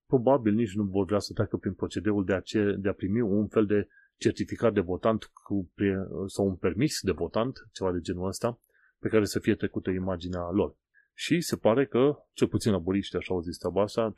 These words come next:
conservatorii au schimbat regulile ca la alegerile viitoare,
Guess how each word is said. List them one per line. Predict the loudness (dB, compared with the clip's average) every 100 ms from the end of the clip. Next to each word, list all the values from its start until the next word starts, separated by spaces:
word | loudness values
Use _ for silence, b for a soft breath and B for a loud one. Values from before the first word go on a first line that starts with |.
| -4
conservatorii | -2 -2 2 2 2 2 2
au | 2
schimbat | 0 0 0 0 0
regulile | 0 2 2 2 2 -2 _ _ _ _
ca | 2 4 4 2
la | 4 4 4 2 0
alegerile | 0 2 0 0 -2
viitoare, | -4 -6 -4 -2 -2 -4